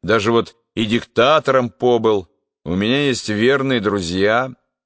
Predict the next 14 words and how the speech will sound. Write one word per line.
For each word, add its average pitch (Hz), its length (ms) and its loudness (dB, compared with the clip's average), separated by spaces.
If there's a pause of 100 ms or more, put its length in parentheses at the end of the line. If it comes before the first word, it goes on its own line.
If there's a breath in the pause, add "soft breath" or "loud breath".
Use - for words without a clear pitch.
(260)
Мне, 127 640 0
скажем 110 520 -2
так, 123 420 2 (200)
симпатизируют 120 1120 -2
две 101 240 0
очень 117 440 0
неординарные 104 840 0
женщины. 117 760 -2 (680)
Так 110 160 -2
чего 131 420 0
же 160 140 -2
ты 151 140 -4
хочешь, 120 600 -2
братец? 104 840 -4